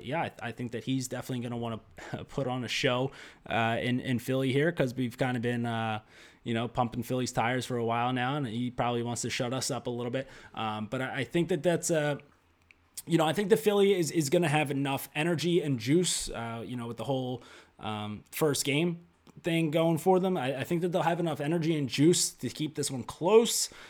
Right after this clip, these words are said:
but I, I see this one, uh, coming out Buffalo on top.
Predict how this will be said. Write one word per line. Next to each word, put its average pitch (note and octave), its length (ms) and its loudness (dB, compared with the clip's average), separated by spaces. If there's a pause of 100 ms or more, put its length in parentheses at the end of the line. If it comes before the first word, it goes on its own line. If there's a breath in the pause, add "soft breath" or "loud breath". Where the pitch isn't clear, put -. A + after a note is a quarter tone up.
(200 loud breath)
but C3 460 2 (180)
I, C#3 180 0 (100)
I C#3 180 0
see C3+ 180 0
this B2+ 240 -6
one, A#2+ 300 -4 (100)
uh, G#2+ 300 -6
coming B2 260 -4
out A#2 280 -4
Buffalo A#2+ 520 -2
on A#2 180 -4
top. A#2+ 300 -2